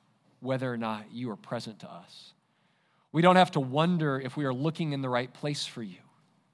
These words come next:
that you have come near to us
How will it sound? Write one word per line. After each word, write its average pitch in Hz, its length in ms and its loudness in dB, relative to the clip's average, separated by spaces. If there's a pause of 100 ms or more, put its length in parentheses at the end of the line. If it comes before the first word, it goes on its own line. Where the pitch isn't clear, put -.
(400)
that 139 100 -4
you 196 220 2
have 170 160 -2
come 151 420 -2
near 175 280 0
to 170 200 -8
us 113 340 -10